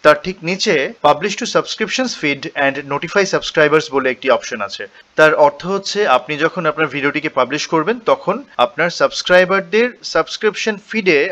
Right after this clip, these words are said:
আপনার ভিডিওটিকে দেখানো হবে এবং একই সঙ্গে তাদেরকে নোটিফিকেশন পাঠানো হবে বা নোটিফাই করা হবে এবং সেই নোটিফিকেশন দেখে আপনার সাবস্ক্রাইবাররা আপনার ভিডিওটি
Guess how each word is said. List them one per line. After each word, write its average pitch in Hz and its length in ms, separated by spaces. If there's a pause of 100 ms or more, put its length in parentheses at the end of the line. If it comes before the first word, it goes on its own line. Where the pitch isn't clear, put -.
আপনার 143 280
ভিডিওটিকে 143 460 (260)
দেখানো 175 360
হবে 190 200
এবং 180 120 (160)
একই 247 280
সঙ্গে 151 280 (400)
তাদেরকে 139 320 (160)
নোটিফিকেশন 160 720
পাঠানো 127 340
হবে 120 160 (100)
বা 147 100 (160)
নোটিফাই 160 340 (100)
করা 117 220
হবে 104 200 (220)
এবং 143 120 (100)
সেই 175 200
নোটিফিকেশন 196 540 (100)
দেখে 160 260
আপনার 156 260
সাবস্ক্রাইবাররা 151 580
আপনার 143 200
ভিডিওটি 127 280